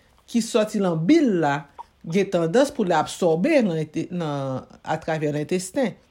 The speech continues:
men sa k pase si w pa bezwen tout kolestewòl sa a? Sa k pase si w deja genyen twòp, ou ou manje yon alimantasyon kane? Ki gen fwomaj, ki gen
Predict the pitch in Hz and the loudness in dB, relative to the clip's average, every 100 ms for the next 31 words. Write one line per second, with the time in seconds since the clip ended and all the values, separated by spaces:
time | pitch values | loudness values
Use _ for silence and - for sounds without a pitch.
0 | _ _ _ - - - - - 254 - | _ _ _ -20 -20 -20 -12 0 0 2
1 | 294 285 - 285 262 370 277 277 - - | -2 -2 0 2 2 2 0 0 -2 -2
2 | 262 233 208 214 208 214 214 185 196 165 | 2 4 6 6 4 0 -4 -4 -4 -4
3 | 160 170 151 135 143 254 254 269 262 226 | -4 -4 -6 -6 -6 -6 -2 -2 -2 -4
4 | 208 220 202 185 196 175 160 - 214 202 | -4 -2 -2 -2 -2 -2 -4 -2 2 2
5 | 151 190 - _ - 220 240 233 214 185 | 2 -6 -6 _ -6 0 2 2 2 2
6 | 180 185 - 175 185 175 180 165 165 156 | 2 0 -2 -2 0 0 -2 -2 -2 -4
7 | - 165 - 185 160 156 165 185 156 - | -6 -8 -6 -4 -2 -2 -2 -2 -2 -8
8 | _ _ - 196 180 185 190 190 156 160 | _ _ -10 -4 -4 -4 -2 0 0 -2
9 | 160 - 165 160 190 180 | -4 -8 -12 -6 -4 -2